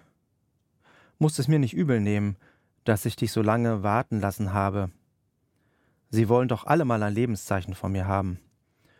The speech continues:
Mir geht es immer noch recht gut. Du weißt doch, was gut im Felde heißt. Ein Gleiches hoffe ich auch von dir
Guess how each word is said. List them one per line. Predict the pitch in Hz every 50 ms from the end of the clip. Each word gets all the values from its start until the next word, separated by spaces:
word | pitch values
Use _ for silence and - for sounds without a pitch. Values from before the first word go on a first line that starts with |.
| _ _ _ _ _ _
Mir | - 165 170 175 160 127
geht | 131 127 117
es | 110 -
immer | - 139 135 120
noch | 107 101 -
recht | 107 101 - -
gut. | - 131 123 117 - - - _ _ _ _ _ _ _ _ _
Du | - 151 139
weißt | 151 151 156 160 - - -
doch, | 127 113 - - - - _ _ _ _ _ _ _ _ _ _ _ _ _ _ _ _ _ _
was | 117 110 - -
gut | - 139 135 139 -
im | - 131 113 104
Felde | - - 101 92 92 92 87 85 -
heißt. | 92 80 78 - - - - - _ _ _ _ _ _ _ _ _ _ _ _ _ _ _ _ _ _ _ _ _ _ _ _ _ _ _ _ _ _ _ _ _ _ _ _ _ _ _ _ _
Ein | 123 123 127 131 120
Gleiches | 123 123 127 139 - - 160 -
hoffe | - 123 - - 127
ich | 117 - -
auch | 113 110
von | - - 107 104
dir | 113 120 113 104 92 87